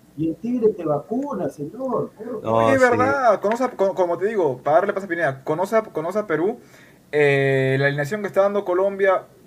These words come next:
Speaker 3: bueno, como dice Pineda, a-, hay que, hay que aprovechar. O sea, esta victoria Perú la gana. Pucha, ¿tú, tú te imaginas, hermano? El centro de Lima, pucha, la gente, a-, hay gente futbolera. Así que,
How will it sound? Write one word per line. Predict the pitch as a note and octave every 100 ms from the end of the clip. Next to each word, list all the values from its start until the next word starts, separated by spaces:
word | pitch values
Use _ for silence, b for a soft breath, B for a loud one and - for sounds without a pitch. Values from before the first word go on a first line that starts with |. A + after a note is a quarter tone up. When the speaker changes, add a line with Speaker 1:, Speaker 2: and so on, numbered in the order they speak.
| -
Speaker 3:
bueno, | D3 C3 A#2 A#2 C3+ -
como | C3 C#3+
dice | D#3+
Pineda, | D#3 C3+ D3+ C3
a-, | - B2+ -
hay | D#3
que, | -
hay | A#2+ D#4
que | E3+
aprovechar. | F3 D3 A2+ - - C3 A#2+ C3 C3 B2+
O |
sea, | C3 A#2+
esta | C#3 F#3
victoria | E3+ C3+ E3+ F3 D#3 -
Perú | C3+ F3
la | E3
gana. | C#3 F#3 F3+ C3 - -
Pucha, | F3 -
¿tú, | D3
tú | E3 D#3+
te | G3+
imaginas, | G3+ D3+ C#3 G3 D#3
hermano? | C#3+ D#3 E3+ C#3 A2+ B B B
El | C#3+ C3+
centro | D3+ D#3 E3+
de | D3+
Lima, | C3+ D3+ E3 E3 D3 C3 B2
pucha, | - G3 F3 C#3 C3+
la | B2
gente, | - D#3+ E3 E3+ D3+ C3+ C#3
a-, | B2 C3
hay | D#3+
gente | F#3+ F#3+
futbolera. | - D3+ C3 C#3+ F3 D#3 - B B B B
Así | C3+ C3+ C3+
que, | D#3 D#3+ C3+ A2